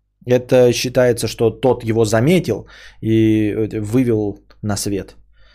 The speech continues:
в блеск софитов. Костя, посмотри ролики Айтипедии, самые-самые ранние, или Вилсакома. Да я бы лучше снял в десять раз, а ты в сто.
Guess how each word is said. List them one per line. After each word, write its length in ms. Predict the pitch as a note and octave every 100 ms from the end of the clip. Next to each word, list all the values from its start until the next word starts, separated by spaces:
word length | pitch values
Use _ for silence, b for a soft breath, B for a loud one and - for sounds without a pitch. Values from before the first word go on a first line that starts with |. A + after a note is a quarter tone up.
| b b b _ A2+
в 140 | G#2
блеск 380 | G#2+ A2 - -
софитов. 640 | G#2+ G2 G#2 - - - _ _ _ _ _ _ _ _ _ _ _ _ _ _ _ _ _ _ _ _ _ _ _ _ _ _ _ _ _ _ _ _ _ _ _ _ _ _ _ _ _ _ _ - B B B B
Костя, 300 | - E3 -
посмотри 400 | - E3 C#3 F3+
ролики 380 | F#3+ F#3 D#3 C#3+
Айтипедии, 540 | C3+ C3 B2+ E3 B2 A#2+
самые-самые 680 | C3+ C3 A#2+ - C3 A#2
ранние, 420 | A#2+ C3+ A#2 A#2 G#2+
или 240 | A#2+ B2+
Вилсакома. 720 | A#2+ B2 A#2+ A2 C3 A2+ F#2 G2+
Да 120 | A2
я 160 | C#3+ D#3+
бы 80 |
лучше 300 | D#3 D#3+ D3+
снял 240 | - C3 A#2+
в 60 |
десять 320 | G#2+ B2 A2+ A#2
раз, 200 | G#2+ G#2
а 80 |
ты 120 | G2+ D3
в 80 |
сто. 320 | - B2 G#2+